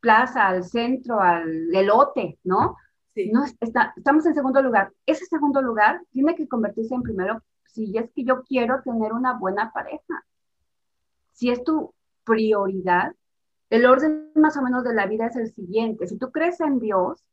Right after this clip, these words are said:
Speaker 1: pues Dios es tu primera prioridad. El amar, servir, conectar con eso. Si no crees, la primera prioridad eres tú. Tú como persona, tú tus necesidades.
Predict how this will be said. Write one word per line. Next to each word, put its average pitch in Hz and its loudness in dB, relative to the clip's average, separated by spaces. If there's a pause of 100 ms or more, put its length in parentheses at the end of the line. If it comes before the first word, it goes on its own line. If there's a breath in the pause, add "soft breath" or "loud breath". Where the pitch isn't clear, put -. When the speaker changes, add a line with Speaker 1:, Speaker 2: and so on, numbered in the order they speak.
(480)
Speaker 1:
pues 247 0
Dios 262 2
es 320 -14
tu - -10
primera 247 -4
prioridad. 247 -2 (600)
El 185 -2
amar, 190 2
servir, 220 -6
conectar 185 -4
con 180 -6
eso. - -14 (380)
Si 269 0
no 311 4
crees, 277 2
la 285 4
primera 262 0
prioridad 269 0
eres 302 -8
tú. 262 -8 (1300)
Tú 302 0
como - 0
persona, - -6 (280)
tú 294 -2
tus 294 -6
necesidades. 165 -10